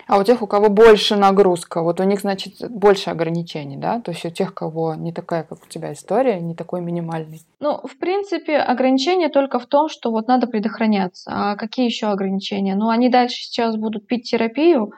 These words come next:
Speaker 2: э, и все равно у них рано или поздно нагрузка снизится, как бы в любом случае. Но если нагрузка не снижается, значит, проблема в терапии, значит, ее надо менять. Значит, она не подходит человеку, если она не работает. Терапия должна снижать нагрузку и повышать количество клеток.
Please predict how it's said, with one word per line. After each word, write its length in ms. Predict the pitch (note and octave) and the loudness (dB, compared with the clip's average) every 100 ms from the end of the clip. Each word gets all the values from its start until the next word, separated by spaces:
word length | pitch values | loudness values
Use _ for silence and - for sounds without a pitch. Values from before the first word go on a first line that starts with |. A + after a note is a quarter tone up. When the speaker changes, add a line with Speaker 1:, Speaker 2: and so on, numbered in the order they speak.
| _ | _
Speaker 2:
э, 580 | G3 G3 G3 G3 G3 G3+ | -2 0 0 0 0 0
и 240 | G3+ G#3 | 0 -2
все 200 | G3+ - | -4 0
равно 360 | A3 A3 B3+ C#4 | 2 4 4 4
у 60 | A3+ | 4
них 360 | G#3+ - - - | 0 -4 -12 -4
рано 420 | G3 A3 G#3+ G#3 | 2 2 4 2
или 100 | A3 | 2
поздно 420 | A3 A3+ C#4+ B3 | 2 0 2 2
нагрузка 520 | G#3 G3+ A3 A#3+ A#3 | 2 0 -2 -2 -6
снизится, 680 | A#3 - C4 G#3+ G3 - - G#3+ | -6 2 2 2 -2 -6 -12 -10
как 100 | - | -8
бы 80 | G3+ | -4
в 40 | G#3 | 0
любом 260 | A3+ A#3+ | 2 2
случае. 320 | A#3 A3+ A3+ A3 | 2 -2 0 4
Но 60 | |
если 260 | A#3+ C#4 C4+ | 4 4 2
нагрузка 400 | B3 C4 D4 B3 | 2 2 -2 0
не 80 | A#3 | -2
снижается, 520 | A#3+ A#3 C#4 D#4 D4+ | 0 2 4 2 0
значит, 280 | A3 A3+ - | -2 -2 -4
проблема 340 | G#3+ A3+ A3+ | -2 0 0
в 40 | A3 | -2
терапии, 380 | A3+ A3+ B3 C#4+ | -2 -2 -2 0
значит, 320 | A3+ - - | -2 -2 -2
ее 120 | A3+ | 0
надо 200 | A3+ A3 | 2 2
менять. 400 | A3+ A#3 G3+ G3 | 2 2 0 -4
Значит, 280 | A3 A#3 - | -4 -2 -2
она 140 | A3 A#3 | 0 0
не 80 | A3+ | 0
подходит 420 | A#3 - G3+ G3+ | -2 0 0 -2
человеку, 500 | - G3 G3+ G3+ - | -2 -2 -2 -4 -6
если 280 | C4+ G3 G3 | -6 -4 -2
она 120 | G3 | -2
не 120 | G3+ G#3 | 0 0
работает. 440 | G3+ F#3+ F#3 - _ _ A3 | 0 -2 -6 -12 _ _ -2
Терапия 360 | C4 C4 D#4 D4 | 2 4 2 2
должна 360 | A#3+ A#3 A#3 | 0 2 -2
снижать 400 | A3+ B3 B3+ A3+ | 0 0 0 0
нагрузку 460 | G#3 A3 F#4+ G#4 F4 | -4 0 0 0 -2
и 120 | - | -2
повышать 500 | - G#3+ A3 C#4+ D4+ - | -2 -4 2 2 2 -6
количество 420 | A3+ A#3 - A3 | -4 -4 -6 -4
клеток. 440 | A3 G3+ F#3+ - | -2 -2 -4 -10